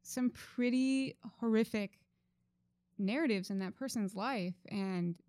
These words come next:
these things can be triggers. And that, that's a pretty painful and awful thing to, to imagine, that your dumb joke is a reminder of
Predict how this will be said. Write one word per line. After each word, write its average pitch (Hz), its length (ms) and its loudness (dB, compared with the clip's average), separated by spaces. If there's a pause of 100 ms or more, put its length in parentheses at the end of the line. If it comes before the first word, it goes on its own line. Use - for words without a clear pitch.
these 269 240 0
things 285 280 4
can 269 120 4
be 262 100 0
triggers. 202 480 -2
And 196 540 0
that, 208 180 -2 (120)
that's 226 200 -2
a 214 60 2 (140)
pretty 233 220 0
painful 190 560 2
and 180 160 2
awful 190 320 -2
thing 180 240 0
to, 180 160 -6 (100)
to 208 100 -6
imagine, 226 520 0
that 185 160 0 (420)
your 208 260 2
dumb 214 380 4
joke 220 560 -2 (420)
is 202 160 -2
a 208 60 -2
reminder 214 560 2
of 196 200 -2